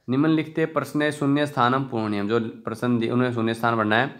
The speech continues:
"प्रासंगिकम प्रदेशस्थम चरितम मथा प्रकृति पताका चूलिका या नांदी प्रासंगिकम प्रदेशस्थम चरितम मता", तो वो क्या होता है?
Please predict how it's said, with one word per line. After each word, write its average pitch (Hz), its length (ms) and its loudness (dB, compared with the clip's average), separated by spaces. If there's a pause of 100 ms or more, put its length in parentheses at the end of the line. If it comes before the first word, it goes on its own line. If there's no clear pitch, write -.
(360)
"प्रासंगिकम 135 680 2
प्रदेशस्थम 127 640 -4
चरितम 123 400 -2
मथा 110 340 2
प्रकृति 127 420 0
पताका 123 420 2
चूलिका 123 440 2
या 147 360 4 (360)
नांदी 113 640 0 (140)
प्रासंगिकम 123 720 2
प्रदेशस्थम 120 680 -2
चरितम 113 420 -2
मता", 139 640 4 (220)
तो 113 80 -8
वो 117 100 -4
क्या 123 160 0
होता 123 320 0
है? 175 460 0